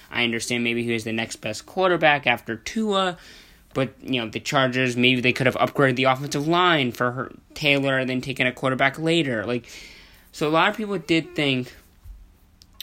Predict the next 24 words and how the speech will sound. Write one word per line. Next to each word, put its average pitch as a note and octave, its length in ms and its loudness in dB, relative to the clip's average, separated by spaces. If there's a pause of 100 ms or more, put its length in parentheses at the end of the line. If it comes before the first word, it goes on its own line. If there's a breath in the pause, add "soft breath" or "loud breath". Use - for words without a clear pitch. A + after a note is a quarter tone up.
(240)
you C#3+ 160 -2
know, A2+ 80 -4
was C#3 400 2
it, - 160 -6 (320)
was D#3+ 300 2
it F3+ 120 0
too C#3+ 220 -4
high? G#2+ 380 -8 (600)
Was D#3 220 2
it D#3 120 -2
too D3+ 200 -2
high C3 420 0 (520 soft breath)
for, B2+ 600 2 (1120 soft breath)
you C#3+ 140 0
know, C3+ 160 -4 (140)
a D#3+ 40 -2
guy D#3+ 180 4
like D#3+ 140 2
Justin D#3+ 280 -4
Herbert? D3 340 0
And C3+ 200 -4
Herbert C#3+ 380 -2
obviously C3 720 -2
is A#2 440 -6